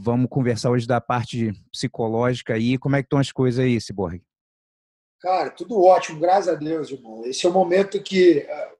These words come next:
Speaker 2: o que a gente, o que a gente tem é manter a mente positiva, né? Já que a gente tá falando de mente blindada aqui hoje,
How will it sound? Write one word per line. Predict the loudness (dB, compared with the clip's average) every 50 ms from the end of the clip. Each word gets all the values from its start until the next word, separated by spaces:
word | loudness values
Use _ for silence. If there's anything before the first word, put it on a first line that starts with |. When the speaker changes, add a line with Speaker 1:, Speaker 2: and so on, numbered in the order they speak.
| _ _
Speaker 2:
o | _
que | 0 0 0
a |
gente, | 0 2 -2 -2
o | -2 -2
que | -2 -4
a |
gente | -4 -4 -2 0
tem | 2 2 2
é | 4
manter | 2 2 2 4 4 4
a | 4 4
mente | 2 -4 -4 -4 -2 2
positiva, | 4 4 4 2 -4 -14 -10 -4 0 0 0 0 0
né? | -2 -4 -6 -8 _ _ _ _ _ _ _ _
Já | -2 -2 -2
que | 0 -2
a | -4
gente | 0 2
tá | 2 2 2
falando | 4 4 4 4 2 0
de | -10 -8
mente | -6 -4 -4 -4 -6 -10 -10 -6
blindada | -6 -6 -6 -4 -2 0 2 2 2 0 -2
aqui | -4 -6 -8 -10 -6
hoje, | -2 0 2 2 2 0 -2 -6